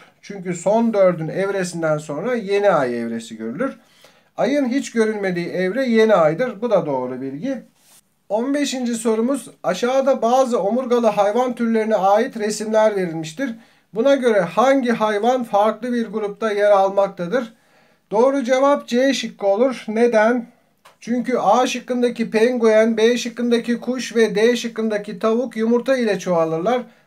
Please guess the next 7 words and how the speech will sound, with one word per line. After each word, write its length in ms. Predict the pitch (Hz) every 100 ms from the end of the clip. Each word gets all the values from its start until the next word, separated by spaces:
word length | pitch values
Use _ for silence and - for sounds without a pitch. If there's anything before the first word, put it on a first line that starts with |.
| _
Ama 380 | - 214 220 202 180
yarasa 640 | 233 240 220 226 247 190 160
doğurarak 580 | 208 226 226 208 180 -
çoğalır. 440 | 170 170 233 226 - _
Memeli 320 | 165 202 214 214
hayvanlar 600 | 196 202 208 208 214 208
grubundadır. 640 | 185 175 160 160 185